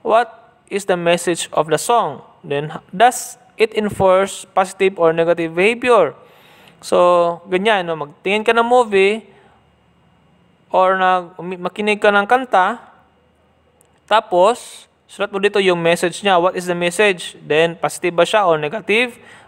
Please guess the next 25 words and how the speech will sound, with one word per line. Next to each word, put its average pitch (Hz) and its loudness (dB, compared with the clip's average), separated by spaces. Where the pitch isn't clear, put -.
And 196 -2
so - -6
on, 180 0
no? 151 -4
Consider 208 0
that 190 -2
the 185 0
song 220 0
is 180 -14
very 185 0
popular. 190 0
Do 170 -4
you 170 -2
think 185 -6
it 175 -12
will 165 0
have 196 2
an 170 -6
effect 165 -2
to 165 -6
the 160 2
youth? 180 2
Why? 135 0
So, 139 -6
ganyan. 147 -2